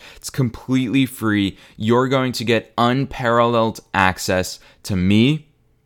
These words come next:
on a daily basis. Literally for seven days, you're gonna have access to me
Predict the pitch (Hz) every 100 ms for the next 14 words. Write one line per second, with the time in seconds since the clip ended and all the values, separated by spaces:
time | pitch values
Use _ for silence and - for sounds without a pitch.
0 | _ 95 92 78 104 110 113 101 92 92
1 | - 107 113 107 98 - 95 - 101 101
2 | 104 92 87 90 87 92 95 - 90 87
3 | 92 - - 98 95 92